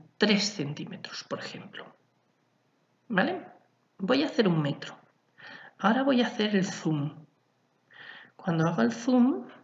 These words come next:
me voy a las, a los diez centímetros. ¿Vale?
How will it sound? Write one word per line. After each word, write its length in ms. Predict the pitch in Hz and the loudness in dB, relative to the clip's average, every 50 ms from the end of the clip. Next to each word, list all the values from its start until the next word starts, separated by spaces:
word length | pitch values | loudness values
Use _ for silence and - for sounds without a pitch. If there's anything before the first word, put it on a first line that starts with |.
| _ _ | _ _
me 140 | 214 190 190 | 2 2 4
voy 340 | 190 185 185 214 240 277 - - - - _ | 4 4 4 4 2 0 -4 -10 -18 -8 _
a 120 | - 175 175 | 0 0 2
las, 600 | 170 180 208 214 - - - - - - - _ _ _ _ _ - - - - - - - _ | 2 0 -2 -2 -2 -4 -6 -8 -10 -12 -18 _ _ _ _ _ -20 -20 -20 -20 -20 -20 -20 _
a 100 | - 196 | 0 2
los 260 | 175 170 156 147 156 147 | 4 4 4 4 4 4
diez 260 | 185 214 247 226 - | 6 6 6 6 4
centímetros. 1040 | - - 160 143 139 - 143 139 135 135 - - 190 180 - - - - - - - _ _ _ _ _ _ _ _ _ _ | 0 -2 -2 -2 -2 -2 -4 -4 -4 -6 -6 -8 -10 -10 -10 -8 -10 -10 -10 -14 -18 _ _ _ _ _ _ _ _ _ _
¿Vale? 420 | 180 165 160 180 190 285 330 | -8 -6 -4 -2 -2 -4 -4